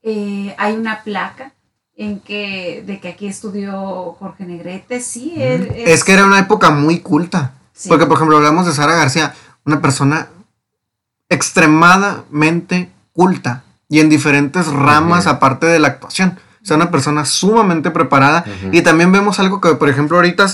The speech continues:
Speaker 2: eh, Bárbara de Regil, por ejemplo, dice, "Es que
Speaker 3: Ajá.
Speaker 2: yo tomé un curso de actuación de veintiocho
Speaker 3: Ajá.
Speaker 2: días y soy actriz".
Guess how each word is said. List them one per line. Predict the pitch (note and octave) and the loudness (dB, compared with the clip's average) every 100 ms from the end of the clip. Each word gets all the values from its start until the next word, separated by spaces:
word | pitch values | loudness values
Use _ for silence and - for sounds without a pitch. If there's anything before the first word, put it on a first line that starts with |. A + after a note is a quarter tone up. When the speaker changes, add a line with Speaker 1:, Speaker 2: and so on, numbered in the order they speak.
| - - - | -6 -20 -2
Speaker 2:
eh, | D3+ C#3+ C#3+ | 2 4 4
Bárbara | D#3+ F3+ F3+ | 4 4 4
de | C#3+ | 2
Regil, | B2+ C#3 C#3 | 2 0 -2
por | C3 | 0
ejemplo, | C#3 C3+ | 2 2
dice, | C#3 C3+ - - | 0 -2 -10 -2
"Es | E3 - | 0 2
que | A3 | 4
Speaker 3:
Ajá. | F#3+ | 6
Speaker 2:
yo | G#3+ G#3+ | 6 6
tomé | G#3+ G#3 G3+ | 4 4 4
un | G#3 G3+ | 2 2
curso | G#3 G3 | 2 4
de | A3 | 4
actuación | G#3 D3 D#3 | 2 0 0
de | F3 | 2
veintiocho | F3 D3+ C#3+ F3 | 2 2 2 2
Speaker 3:
Ajá. | |
Speaker 2:
días | E3 E3 D3 | 2 2 -2
y | |
soy | C3 D3 | 0 0
actriz". | C#3+ - D#3 C3 | 0 0 0 -2